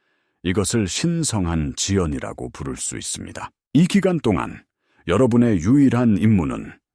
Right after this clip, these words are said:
새로운 존재 상태를 흔들림 없이 유지하는 것입니다.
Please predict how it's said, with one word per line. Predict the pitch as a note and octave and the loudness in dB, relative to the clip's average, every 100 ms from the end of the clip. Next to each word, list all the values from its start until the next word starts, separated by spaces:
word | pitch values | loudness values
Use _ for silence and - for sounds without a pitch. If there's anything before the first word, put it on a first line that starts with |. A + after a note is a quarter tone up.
| _ | _
새로운 | - - A2 A2 G#2+ G2+ | -10 -2 2 4 4 2
존재 | - G#2 F#2+ E2+ | 2 2 2 0
상태를 | D2 C#2+ C2+ - - G#1+ - _ _ | -4 -8 -10 -10 -10 -12 -14 _ _
흔들림 | - C#3 D3 C#3 C3 B2+ A2+ | -2 0 2 0 0 2 2
없이 | E2 - - A#1+ - | 0 -6 -10 -10 -10
유지하는 | - D#2+ D2+ C#2 D2 C#2+ | -8 -6 -4 -6 -6 -6
것입니다. | - - - - - - | -8 -10 -10 -10 -12 -14